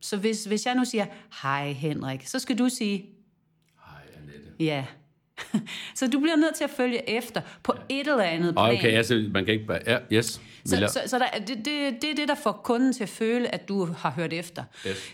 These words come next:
Speaker 1: Øh, i sådan et ku-, et kundecenter der, der kan det jo tit være sådan noget, "Ej, altså, åh!
Speaker 2: Ja.
Speaker 1: Åh, det virker ikke igen!"
Speaker 2: Ja, ja,
Speaker 1: Eller, du
Speaker 2: ja,
Speaker 1: ved, sådan
Speaker 2: ja.
Speaker 1: ved jeg i hvert fald, jeg selv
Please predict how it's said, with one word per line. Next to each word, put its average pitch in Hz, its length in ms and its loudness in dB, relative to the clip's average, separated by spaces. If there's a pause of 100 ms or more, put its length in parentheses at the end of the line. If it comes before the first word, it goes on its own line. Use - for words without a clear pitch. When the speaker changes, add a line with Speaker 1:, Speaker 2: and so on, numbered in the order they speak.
Speaker 1:
Øh, 170 180 0
i 190 60 -4
sådan 240 220 -2
et 220 60 -8
ku-, - 180 -8
et - 260 -8
kundecenter 214 640 0
der, 151 220 -2
der 185 120 -2
kan 185 160 -2
det 190 60 0
jo 180 60 0
tit 214 240 -6
være 185 100 -4
sådan 185 180 -4
noget, 165 180 -6
"Ej, 269 260 -2 (220)
altså, 214 180 -8 (320)
åh! - 520 0
Speaker 2:
Ja. 95 60 0 (520)
Speaker 1:
Åh, 330 420 2
det 220 80 -2
virker 349 340 0
ikke 339 120 -2
igen!" 320 400 2
Speaker 2:
Ja, 110 80 0
ja, 101 60 0
Speaker 1:
Eller, 151 160 -8
du 151 120 -4
Speaker 2:
ja, 165 60 0
Speaker 1:
ved, 165 120 -2
sådan 180 280 -4
Speaker 2:
ja. 185 80 0
Speaker 1:
ved 185 80 -2
jeg 160 80 -2
i 151 40 -4
hvert 156 140 -2
fald, 156 120 -4
jeg 147 100 -4
selv 196 180 -4